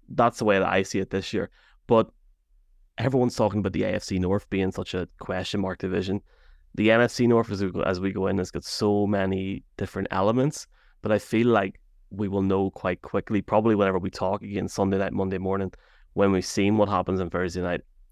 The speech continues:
and when we've seen what happens with, in my opinion, one of the, one of the games of the week. I think it's better than the Steelers-Niners game. That Bears-Packers game's huge. It's New Year in Green Bay.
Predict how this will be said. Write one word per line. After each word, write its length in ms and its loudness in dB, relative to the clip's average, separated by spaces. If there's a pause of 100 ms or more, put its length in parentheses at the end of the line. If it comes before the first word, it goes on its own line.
(240)
and 120 2
when 160 2
we've 180 0
seen 420 0
what 140 -2
happens 560 -4 (380)
with, 360 -4 (580)
in 100 2
my 200 4
opinion, 340 2
one 120 2
of 60 0
the, 140 -6
one 220 -2
of 60 2
the 60 0
games 280 0
of 60 -6
the 60 -2
week. 340 -2
I 80 -4
think 120 -4
it's 100 -6
better 200 0
than 120 0
the 60 -4
Steelers-Niners 680 -2
game. 200 -2 (380)
That 200 -4
Bears-Packers 680 0
game's 220 -4
huge. 300 0
It's 120 -12
New 120 4
Year 240 4
in 80 2
Green 220 0
Bay. 200 0